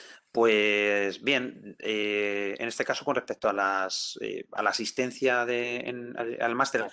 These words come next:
a lo que es la asistencia presencial, mm, cuando, eh, los alumnos son de fuera de la, de la Comunidad de Madrid, mm, yo lo que hago es, eh,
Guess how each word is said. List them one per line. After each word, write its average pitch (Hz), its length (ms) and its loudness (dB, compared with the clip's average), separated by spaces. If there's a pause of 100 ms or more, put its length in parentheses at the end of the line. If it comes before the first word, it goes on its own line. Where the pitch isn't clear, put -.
(120)
a 98 60 -4
lo 98 100 -2
que 117 80 0
es 113 40 2
la 117 60 4
asistencia 113 680 0
presencial, 123 520 0 (600)
mm, 104 720 -6 (260)
cuando, 110 560 4 (240)
eh, 104 240 0
los 104 160 0
alumnos 120 720 0 (140)
son 123 240 0
de 120 60 2
fuera 123 220 4
de 120 80 4
la, 117 540 2
de 120 140 -2
la 113 100 2
Comunidad 117 360 -2
de 113 60 0
Madrid, 123 300 2 (360)
mm, 98 680 -10
yo 113 120 6
lo 113 80 6
que 123 100 4
hago 120 180 6
es, - 240 -2
eh, 95 420 -6